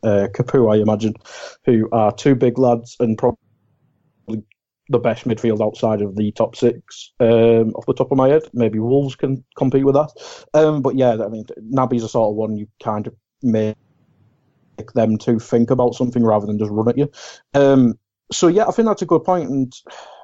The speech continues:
if, if, if, big if,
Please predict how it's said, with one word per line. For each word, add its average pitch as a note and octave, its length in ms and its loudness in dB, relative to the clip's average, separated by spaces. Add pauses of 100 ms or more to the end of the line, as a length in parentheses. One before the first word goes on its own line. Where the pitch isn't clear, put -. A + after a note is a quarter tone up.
(520)
if, E3+ 180 2 (160)
if, E3+ 300 4 (280)
if, A#2+ 400 -2
big B2+ 240 0
if, A2 180 -6